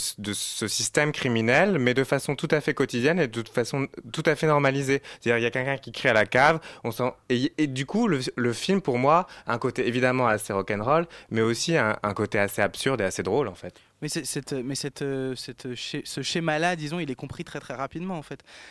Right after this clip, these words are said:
Speaker 2: C'est-à-dire, moi, j'ai l'impression aussi que le film empêche toute compréhension un peu fine. Je trouve que le film manque vraiment de finesse, euh, peut-être pas analytique, mais disons, un peu quand même. C'est-à-dire que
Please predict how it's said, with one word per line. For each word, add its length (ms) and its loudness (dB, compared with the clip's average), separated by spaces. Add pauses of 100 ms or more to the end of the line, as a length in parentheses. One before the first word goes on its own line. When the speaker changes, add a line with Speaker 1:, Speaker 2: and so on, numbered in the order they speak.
(100)
Speaker 2:
C'est-à-dire, 300 -4
moi, 120 -6
j'ai 140 -4
l'impression 400 -6
aussi 200 -8
que 120 -8
le 100 -6
film 260 -8
empêche 360 -4
toute 160 -10
compréhension 580 -4
un 60 -4
peu 160 -6
fine. 280 -8
Je 60 -14
trouve 120 -8
que 100 -8
le 60 -8
film 180 -10
manque 240 -8
vraiment 260 -6
de 100 -8
finesse, 540 -12
euh, 200 -14 (520)
peut-être 140 -16
pas 100 -2
analytique, 640 -2
mais 100 -6
disons, 340 -6
un 200 -4
peu 120 -4
quand 120 -6
même. 240 -4
C'est-à-dire 260 -10
que 160 -8